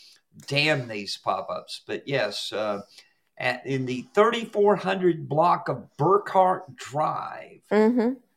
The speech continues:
Speaker 1: And, uh, <coughs> a thirty-three-year-old
Speaker 2: Year-old
Speaker 1: woman was
Speaker 2: woman.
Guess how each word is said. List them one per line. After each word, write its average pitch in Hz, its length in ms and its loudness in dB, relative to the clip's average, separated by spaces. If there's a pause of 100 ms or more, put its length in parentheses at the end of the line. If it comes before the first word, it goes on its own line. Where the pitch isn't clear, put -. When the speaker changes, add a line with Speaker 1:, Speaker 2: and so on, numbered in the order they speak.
(360)
Speaker 1:
And, 123 420 -6
uh, 110 300 -4 (160)
<coughs> - 180 -8
a - 920 4
thirty-three-year-old 190 1200 6
Speaker 2:
Year-old 170 300 6
Speaker 1:
woman 143 160 4
was 147 220 4
Speaker 2:
woman. 147 300 0